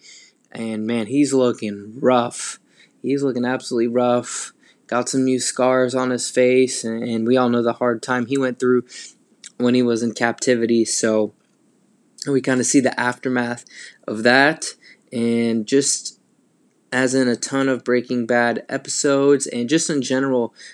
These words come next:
we see him, you know, taking a shower, and you see all the gunk and the goo going straight into the shower drain,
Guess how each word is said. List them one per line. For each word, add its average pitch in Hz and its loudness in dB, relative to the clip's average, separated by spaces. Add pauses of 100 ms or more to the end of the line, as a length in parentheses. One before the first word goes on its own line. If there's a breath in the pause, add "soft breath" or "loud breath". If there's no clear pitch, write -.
(120 loud breath)
we 120 0
see 135 4
him, 123 0
you 113 -4
know, 107 -4
taking 127 -2
a 117 -4
shower, 123 0
and 117 -6 (260 loud breath)
you 120 -8
see 131 -2
all 120 0
the 113 -4
gunk 123 0
and 117 0
the 110 0
goo 127 6 (200)
going 123 0
straight 123 2
into 120 -2
the 117 -2
shower 123 2
drain, 113 -2